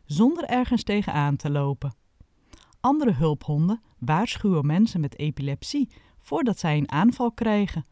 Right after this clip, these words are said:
zodat ze veilig kunnen gaan zitten of liggen. De hond weet precies wat hij moet doen tijdens zo'n aanval.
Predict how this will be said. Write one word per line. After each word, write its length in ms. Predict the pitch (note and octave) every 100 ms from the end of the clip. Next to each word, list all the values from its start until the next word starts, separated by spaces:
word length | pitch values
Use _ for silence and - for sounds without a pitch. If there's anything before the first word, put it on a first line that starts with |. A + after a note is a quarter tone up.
| _ _ _
zodat 300 | - D3 D3
ze 100 | -
veilig 480 | - D3 E3+ B3+ -
kunnen 220 | G3 D#3
gaan 200 | - B2+
zitten 320 | G#2 E3+ G#3+ -
of 160 | C#4
liggen. 380 | A3+ D#3 - B2 _ _ _ _ _ _
De 80 | -
hond 300 | A3+ D4+ E4+
weet 260 | G#3+ G3+ -
precies 520 | C4+ - - F4 -
wat 160 | C#4+
hij 160 | B3 A#3
moet 200 | A3+ G#3+
doen 220 | F#3 D#3+
tijdens 320 | C#3+ D#3 C#3+ -
zo'n 220 | D3+ -
aanval. 640 | D3 C#3+ B2+ C#3 C3+ C3